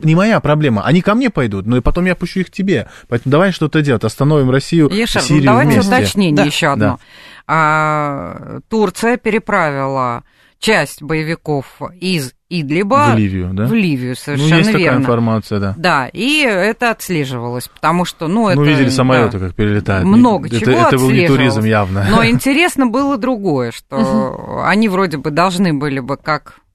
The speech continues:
Speaker 2: ну, турецкие прокси, да, на стороне
Speaker 1: Мгм.
Speaker 2: Сараджа
Speaker 1: Мгм.
Speaker 2: действовать и
Speaker 1: Мгм.
Speaker 2: так далее. Вот. Но при этом, э, немалая часть из них тут же дернула в Италию.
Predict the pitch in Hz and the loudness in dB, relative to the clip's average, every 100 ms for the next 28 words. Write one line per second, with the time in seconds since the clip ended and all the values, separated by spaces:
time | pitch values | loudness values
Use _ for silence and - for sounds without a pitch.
0 | _ 185 208 143 160 160 - - 143 - | _ -6 -6 -4 -2 -2 -4 -8 -8 -2
1 | 160 147 - 135 120 175 165 139 - 147 | -2 -2 -6 -8 -2 0 0 -4 -4 -2
2 | 147 135 107 143 170 202 151 151 107 107 | 0 0 0 2 2 0 -4 -8 -4 -2
3 | 110 - 131 101 113 151 180 233 254 214 | -2 -6 -8 -4 -4 -4 -4 -2 -2 -4
4 | - - - - - 165 196 175 - _ | -8 -20 -20 -20 -12 -2 0 0 -2 _
5 | _ 185 202 214 269 311 269 233 214 196 | _ -4 -2 0 0 0 2 2 2 2
6 | 190 233 262 269 196 180 180 208 185 - | 2 4 6 4 2 0 -2 -4 -4 -4
7 | 208 196 277 330 - 247 254 208 160 214 | -4 2 2 2 -2 -4 -2 -2 0 2
8 | 262 254 240 226 269 - 135 127 113 - | 2 2 2 -2 -2 -2 -2 -2 -6 -10